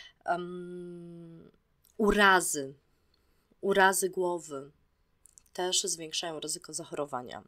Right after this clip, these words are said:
I teraz rzeczywiście, y, jest tak, że jeden z tych moich,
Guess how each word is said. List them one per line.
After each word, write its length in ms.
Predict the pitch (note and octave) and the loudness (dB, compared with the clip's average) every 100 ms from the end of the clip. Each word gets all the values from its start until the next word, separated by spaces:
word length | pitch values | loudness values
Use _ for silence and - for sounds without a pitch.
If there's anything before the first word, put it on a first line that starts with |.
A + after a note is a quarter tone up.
| - - - - - | -18 -14 -12 -12 -8
I 80 | F3+ | 6
teraz 240 | D4+ D#4+ | 6 8
rzeczywiście, 460 | A#3 - G3+ - F3+ | 2 0 -2 -2 -4
y, 60 | E3 - E3+ - E3 D#2 - - - _ _ _ - | -8 -14 -20 -16 -14 -14 -16 -18 -20 _ _ _ -16
jest 360 | E3 E3+ - | -8 -4 -2
tak, 460 | - D#3 C#3 - - - - - - - | 2 4 4 0 -8 -16 -14 -14 -12 2
że 340 | - F3 E3+ | 2 4 0
jeden 480 | F3 F#3 G#3+ G#3 F#3 | 2 6 6 6 2
z 120 | - | -2
tych 220 | - F3+ | -4 -4
moich, 720 | F#3+ F#3 F3+ F3 F3 E3 - | -4 -4 -4 -6 -8 -8 -8